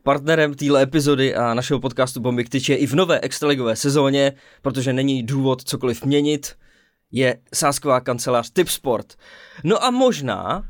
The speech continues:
vás taky zajímá, a mě samozřejmě taky, jestli, Jakube,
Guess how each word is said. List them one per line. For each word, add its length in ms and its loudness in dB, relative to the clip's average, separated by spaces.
vás 220 -4
taky 220 -4
zajímá, 580 -4
a 80 2
mě 160 0
samozřejmě 500 -2
taky, 360 -8
jestli, 300 0
Jakube, 520 2